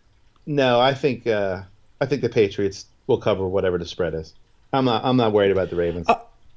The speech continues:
Speaker 2: really? Why not?
Speaker 1: I'm just
Speaker 2: What,
Speaker 1: not.
Speaker 2: what, what doesn't scare you about them?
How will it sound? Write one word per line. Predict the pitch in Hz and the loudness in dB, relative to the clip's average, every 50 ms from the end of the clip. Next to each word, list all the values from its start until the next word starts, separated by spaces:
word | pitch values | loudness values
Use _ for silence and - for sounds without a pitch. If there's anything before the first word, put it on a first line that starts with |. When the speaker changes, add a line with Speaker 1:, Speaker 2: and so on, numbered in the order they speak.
| - _ _ _ _ _ _ - - - - - - - - - - - - - _ _ - | -20 _ _ _ _ _ _ -20 -20 -20 -20 -20 -20 -20 -20 -20 -20 -20 -20 -20 _ _ -18
Speaker 2:
really? | 76 85 90 - 131 147 202 233 165 120 104 | -16 -14 -4 4 8 10 12 12 10 10 8
Why | 95 147 190 | 8 6 6
not? | 202 175 190 196 117 95 - - - - - - | 8 6 6 4 4 0 -2 -2 2 6 6 6
Speaker 1:
I'm | - 127 131 | 6 6 4
just | 156 143 | 6 8
Speaker 2:
What, | 160 135 | 8 8
Speaker 1:
not. | 143 147 | 8 6
Speaker 2:
what, | 147 147 127 | 6 4 4
what | 127 156 170 | 2 2 4
doesn't | - 208 175 180 165 | 4 4 4 2 0
scare | - - - 151 160 180 | -2 0 4 6 6 8
you | 160 127 110 | 8 6 2
about | 104 101 90 87 - | 2 2 0 -2 0
them? | - 92 90 92 | -2 -4 -4 -4